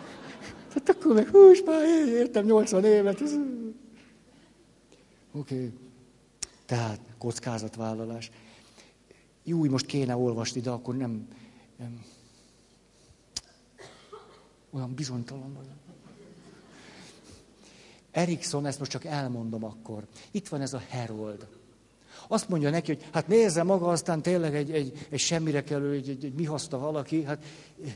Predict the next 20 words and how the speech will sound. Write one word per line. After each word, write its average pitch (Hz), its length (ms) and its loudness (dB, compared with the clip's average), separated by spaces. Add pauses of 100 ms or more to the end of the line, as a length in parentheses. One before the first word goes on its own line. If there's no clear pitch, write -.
(460)
tudja 175 400 0
mit? 127 320 -8 (180)
Hát 143 160 -6 (160)
valószínű, 190 500 2
hogy 151 100 -4
magának 165 380 2
egy 143 80 -2
kicsit 160 280 -4
gyakorolnia 147 600 2
kéne 143 280 -2
az 127 100 -4
olvasást, 147 500 -4
tehát - 220 -8
iratkozzon 151 680 -2
be 131 80 0
a 123 100 -4
könyvtárba, 135 540 -6
azt 127 160 -8
olvasgasson 135 680 -6
ezt-azt. 113 760 -10